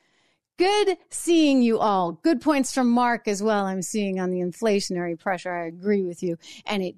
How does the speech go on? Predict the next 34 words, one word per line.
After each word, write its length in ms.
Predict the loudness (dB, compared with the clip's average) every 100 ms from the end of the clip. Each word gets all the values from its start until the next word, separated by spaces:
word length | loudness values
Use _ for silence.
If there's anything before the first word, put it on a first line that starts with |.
| _
totally 600 | -6 0 2 2 -2 -8
has 180 | -8 -4
hurt 220 | -4 -4
the 80 | -4
middle 260 | -2 -4
class. 320 | -4 -6 -8 -6
The 80 |
middle 260 | 0 2 2
class, 380 | 0 -4 -4 -6
which 140 | -10
is 100 | -8
what 160 | -6 -6 -8 -20
Joe 140 | -4 0 2
Biden, 280 | 2 2 2
by 140 | 2
the 60 | 2
way, 140 | 0
purports 540 | 0 -4 0 -2 -2
to 100 | -4
care 320 | 0 2 4 4
about. 340 | 2 0 -4 _ _ _ _ -2
If 60 |
you 100 | 0 0
cared 300 | 0 2 2
about 260 | 2 2 4
the 60 |
middle 280 | 4 4 2
class, 360 | 0 0 0 -2
you 80 |
wouldn't 240 | 0 2 2
have 140 | 0
done 260 | -2 0 0
what 140 | -2
you 180 | -6 -10